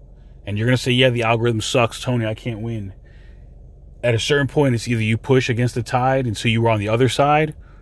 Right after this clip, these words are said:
or you give up and you drown. I'm not willing to drown. I got bigger dreams than I can, uh,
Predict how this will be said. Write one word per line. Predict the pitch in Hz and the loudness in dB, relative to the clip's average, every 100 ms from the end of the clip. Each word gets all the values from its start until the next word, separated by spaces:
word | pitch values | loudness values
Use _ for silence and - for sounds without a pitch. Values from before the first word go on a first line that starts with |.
| - - - | -20 -20 -12
or | 98 | -2
you | 104 | -2
give | 95 117 | 4 2
up | 113 | 2
and | 101 | -4
you | 98 | -4
drown. | 95 92 80 82 - - - - - - - - - - - - - - - - - | -4 -6 -8 -12 -20 -20 -20 -20 -20 -20 -20 -20 -20 -20 -20 -20 -20 -20 -20 -20 -4
I'm | 117 | 0
not | 113 107 | 2 2
willing | 104 101 | 0 -2
to | |
drown. | 87 92 87 82 82 - - - - - - - - - - - - | -4 -4 -4 -6 -10 -18 -20 -20 -20 -20 -20 -20 -20 -20 -20 -18 -4
I | 120 | 0
got | 107 | 0
bigger | 110 110 | 0 0
dreams | 95 104 107 98 | -2 -2 -2 -2
than | 101 | -2
I | 101 | -2
can, | 104 90 | -2 -6
uh, | 80 76 | -6 -10